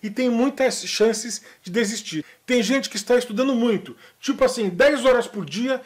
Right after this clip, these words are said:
há mais de cinco anos. E esse cara só não passou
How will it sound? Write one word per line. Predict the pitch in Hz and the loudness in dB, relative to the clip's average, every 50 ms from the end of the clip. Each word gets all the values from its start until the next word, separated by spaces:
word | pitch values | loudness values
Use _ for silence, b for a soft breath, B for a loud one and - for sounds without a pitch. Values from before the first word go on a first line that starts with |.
| B B B | B B B
há | 202 214 | 0 2
mais | 240 262 254 240 | 4 4 4 2
de | 208 - | 0 -2
cinco | - - 247 233 - 208 | -2 -2 -2 -2 0 2
anos. | 170 139 120 113 - - B B B B B - | 2 2 0 -4 -10 -14 B B B B B -2
E | 214 | 0
esse | 262 - - - 196 | 0 0 0 -2 -4
cara | - - 226 233 226 220 | -4 0 2 2 2 2
só | 202 - - 240 240 | 0 -2 -2 0 0
não | 240 233 - | 0 0 -2
passou | - 190 165 - - - 233 220 202 | -2 -4 -4 -4 -4 -2 -2 -2 -4